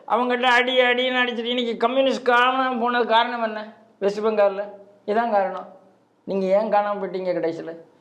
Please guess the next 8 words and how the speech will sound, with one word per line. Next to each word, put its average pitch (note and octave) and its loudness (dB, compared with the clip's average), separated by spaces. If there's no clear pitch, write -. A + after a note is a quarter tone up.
இருபத்தஞ்சு A#3+ 2
வருஷம் A3+ 2
ஆகிட்டு G3+ -2
இன்னைக்கு A3+ 0
எங்கேயோ C4+ 4
ஒரு C#4 6
இடத்துல A#3 -4
இருக்கீங்களே, D#3+ -4